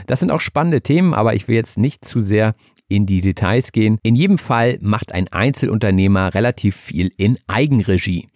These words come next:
In Eigenregie bedeutet eigenverantwortlich. Also alles, was ihr selber macht, macht ihr in Eigenregie.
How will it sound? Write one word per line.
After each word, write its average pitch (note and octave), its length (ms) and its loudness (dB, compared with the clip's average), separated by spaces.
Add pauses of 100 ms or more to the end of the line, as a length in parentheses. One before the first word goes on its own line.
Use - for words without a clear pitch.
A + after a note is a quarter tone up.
(540)
In A#2+ 140 0
Eigenregie C3+ 600 0
bedeutet F#2 600 0 (140)
eigenverantwortlich. G2 1400 -2 (480)
Also F#2+ 320 0 (140)
alles, C#3 280 2
was C3 140 -2
ihr G#2+ 120 2
selber C3 300 2
macht, B2 400 -2
macht F#2+ 340 -4
ihr G#2 280 0
in G2 180 0 (140)
Eigenregie. G#2 880 0